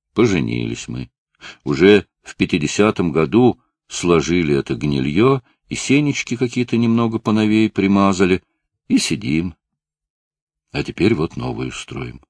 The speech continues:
Вопрос. Скажите, сколько тут убили людей? Триста шестьдесят душ. Тут было, хлопцы были, хлопцы и девки.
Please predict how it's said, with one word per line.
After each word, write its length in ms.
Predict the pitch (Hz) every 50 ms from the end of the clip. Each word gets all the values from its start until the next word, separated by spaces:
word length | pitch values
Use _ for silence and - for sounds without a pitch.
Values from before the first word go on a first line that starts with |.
| _ _ _ _ _ _ _ _ _ _ _ _ _ _ _ _ _ _ _ _ _ _ _ _ _
Вопрос. 540 | 139 - - - - 98 92 - - - _ _ _ _ _ _ _ _ _ _ _ _ _ _ _ _ _ _ _ _
Скажите, 640 | - - - - 131 147 170 156 - - - - _ _ _ _ _ _ _ _ _ _ _ _
сколько 540 | - - - - - - 170 175 - - 143
тут 320 | - - 127 123 120 - - -
убили 480 | - 101 92 87 104 110 110 95 98
людей? 520 | 92 85 87 85 - 120 - 57 53 - - _ _ _ _ _ _ _ _ _ _ _ _ _ _ _ _ _ _ _ _ _ _ _ _ _ _ _ _
Триста 380 | - 95 - 98 95 - - -
шестьдесят 680 | - - 127 113 113 123 123 117 - - - 117 113
душ. 420 | 92 95 87 90 - - - - _ _ _ _ _ _ _ _ _ _ _ _ _ _ _ _ _ _ _ _ _ _ _ _ _ _ _ _ _ -
Тут 300 | - 143 170 127 - 92
было, 800 | 78 71 113 156 180 175 160 147 135 127 123 110 101 95 - _ _ _ _ _ _ _ _ _ _ _ _
хлопцы 800 | - - - 80 92 127 160 147 131 - - - - - 107
были, 420 | 107 98 101 110 113 104 90 80 73
хлопцы 760 | - - - 87 90 127 160 165 151 147 _ - - - 85 80
и 80 | 87
девки. 680 | 82 76 196 240 170 160 156 139 - - - 113 117